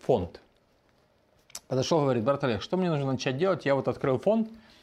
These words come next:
Э, что мне нужно начать делать, чтобы люди вносили деньги в этот фонд?» Я говорю: «Э, подожди, сколько раз ты на день сеешь?»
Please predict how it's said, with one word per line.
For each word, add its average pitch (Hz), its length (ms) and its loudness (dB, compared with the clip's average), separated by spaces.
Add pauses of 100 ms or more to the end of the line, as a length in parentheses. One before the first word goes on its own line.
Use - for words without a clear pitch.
(560)
Э, 127 220 0
что 180 180 -2
мне 175 140 2
нужно 143 260 0
начать 139 260 -2
делать, 170 220 2
чтобы 135 260 -2
люди 151 180 0
вносили 135 400 -2
деньги 135 280 0
в 117 40 0
этот 117 240 -4
фонд?» 95 260 -6 (1000)
Я 165 160 2
говорю: 156 400 2
«Э, 120 400 0
подожди, 117 440 -2 (680)
сколько 180 320 -2
раз 151 140 2
ты 151 100 -10
на 135 100 0
день 120 200 0
сеешь?» - 420 -10